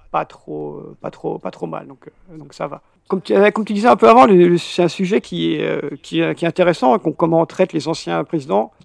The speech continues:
Donc ça aurait pu donner un film très, très intéressant, mais qui est vraiment, vraiment pas tr-, cet aspect-là n'est vraiment, n'est jamais traité, hein, enfin absolument pas. Donc on, on entrevoit vite fait les, les coulisses qui, de ce qui peut se passer quand on est un,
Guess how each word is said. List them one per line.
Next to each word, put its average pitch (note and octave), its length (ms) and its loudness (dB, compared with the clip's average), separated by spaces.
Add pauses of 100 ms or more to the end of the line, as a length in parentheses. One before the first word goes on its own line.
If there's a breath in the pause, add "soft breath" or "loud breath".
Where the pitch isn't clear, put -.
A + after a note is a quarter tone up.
(100)
Donc E3+ 140 -2
ça F3+ 100 2
aurait E3 60 4
pu F#3+ 120 -4
donner F#3 160 2
un F3 100 4
film F3 220 -2
très, F3 260 0
très - 160 -2
intéressant, F#3 520 4
mais D#3 140 -2
qui - 180 -12
est - 20 -6
vraiment, E3+ 220 0
vraiment F#3 240 0
pas G#3 140 2
tr-, - 200 -20
cet - 160 -10
aspect-là F#3 260 -2
n'est E3+ 120 0
vraiment, E3 180 4
n'est D#3 140 -2
jamais E3+ 200 0
traité, G3 380 -2
hein, - 120 -2
enfin - 220 -14
absolument E3+ 400 -2
pas. G3 220 0 (360 soft breath)
Donc D#3+ 200 -2
on, D3 140 -2 (320)
on E3 200 -4
entrevoit F#3 720 6
vite D#3+ 260 0
fait F#3+ 220 2
les, D#3+ 160 -6
les D3+ 100 -8
coulisses F3 420 -8
qui, - 240 -18 (240)
de D#3 60 -16
ce - 80 -20
qui - 160 -20
peut E3 140 -8
se - 40 -20
passer F3 340 -4
quand D#3 200 -8
on D3+ 80 -10
est D3+ 80 -8
un, D3+ 300 -10